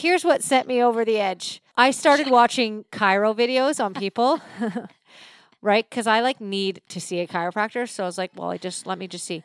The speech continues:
Speaker 1: So I'm watching people get their neck adjusted, their backs and everything, like, full body adjustments, which is like, how come I've never been offered that when
Speaker 2: Yeah.
Speaker 1: I go? I
Speaker 2: Yeah.
Speaker 1: get one measly little pop here, maybe there, maybe. And then they send you on your way and you're like, "Well, what the fuck? Like, I want,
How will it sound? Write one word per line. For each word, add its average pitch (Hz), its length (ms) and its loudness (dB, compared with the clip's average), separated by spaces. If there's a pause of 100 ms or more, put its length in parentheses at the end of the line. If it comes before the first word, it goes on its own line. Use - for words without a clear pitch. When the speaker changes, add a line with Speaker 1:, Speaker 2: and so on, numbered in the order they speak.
Speaker 1:
So - 160 -2
I'm 247 100 4
watching 233 400 0
people 220 300 -6
get 202 160 -4
their 190 100 -2
neck 180 280 -4
adjusted, 175 680 -4 (300)
their 180 120 -2
backs 165 420 -4
and 180 100 -6
everything, 156 380 -10
like, 160 220 -14
full 262 200 0
body 208 340 4
adjustments, 170 600 -4
which 175 160 -8
is 185 140 -6
like, 180 480 -2 (140)
how 220 200 -2
come 277 220 -2
I've 208 300 -2
never 202 240 -4
been 170 120 -6
offered 151 340 -6
that 143 200 -6
when 175 140 -4
Speaker 2:
Yeah. 160 80 0
Speaker 1:
I 170 80 -4
go? - 300 -10 (200)
I 202 120 -4
Speaker 2:
Yeah. 185 60 -2
Speaker 1:
get 220 200 0
one 214 240 0
measly 226 340 -4
little 202 220 -2
pop - 340 -2
here, 190 380 -2
maybe 185 380 -8
there, 175 360 -2
maybe. 196 500 -4 (380)
And 226 100 -2
then 233 120 0
they 220 100 4
send 226 280 2
you 240 80 4
on 214 120 4
your 214 80 0
way 226 140 4
and 214 80 -4
you're 214 80 -2
like, 208 240 -6
"Well, 226 100 -4
what 233 160 -4
the 247 80 -12
fuck? - 460 -2 (200)
Like, 208 200 -4
I 233 140 2
want, 240 360 4